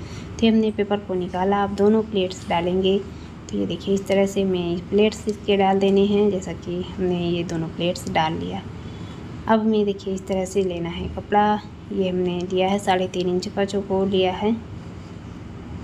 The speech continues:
अब इस तरह चारों तरफ से इस पर सिलाई डाली। सिलाई डालने के बाद बीच में हमें एक छोटा सा कट मारना है और इस तरह से इसको पलट लेना है। कट हमने सिर्फ लाइनिंग वाले कपड़े पर मारा है जो कि हमने लगाया हुआ है इस पर, और इस तरह से पलट लिया। पलटने के बाद अब हमें क्या करना है, देखिए इस तरह से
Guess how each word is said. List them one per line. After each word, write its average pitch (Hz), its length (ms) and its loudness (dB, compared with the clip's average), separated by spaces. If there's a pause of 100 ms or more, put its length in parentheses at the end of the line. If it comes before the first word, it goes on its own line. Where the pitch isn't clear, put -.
(640)
अब 196 100 4
इस 202 140 4
तरह 208 200 4
चारों 180 260 0
तरफ 175 260 -6
से 185 100 -4
इस 180 60 -6
पर 190 180 -4
सिलाई 190 420 2
डाली। 208 260 4
सिलाई 196 300 2
डालने 208 300 2
के 202 140 -6
बाद 180 220 0
बीच 202 260 0
में 214 120 4
हमें 202 160 4
एक 202 220 0
छोटा - 220 -6
सा 180 120 -6 (100)
कट 185 220 0
मारना 196 300 2
है 196 280 2
और 170 240 -2 (480)
इस 196 160 -4
तरह 180 200 2
से 175 120 -6
इसको 185 220 -6
पलट 170 340 -2
लेना 170 220 0
है। 190 240 -2
कट 202 240 2
हमने 208 240 4
सिर्फ - 840 -2
लाइनिंग 214 320 6
वाले 208 200 2
कपड़े 202 260 -2
पर 196 200 -4
मारा 190 300 0
है 202 160 0
जो 208 140 2
कि 196 180 -6
हमने 185 240 -2
लगाया 170 380 -2
हुआ 180 180 -8
है 180 120 -6
इस 180 100 -8
पर, 170 260 -6
और 175 240 -4
इस 185 160 -6
तरह 196 160 2
से 202 180 2
पलट 190 320 0
लिया। 196 260 6
पलटने 180 400 -2
के 185 200 -2
बाद 202 340 4
अब 208 80 0
हमें 185 200 0
क्या 180 220 -6
करना 180 260 -2
है, 190 140 -6
देखिए - 280 -4
इस - 140 -6
तरह 180 200 -2
से 220 200 -6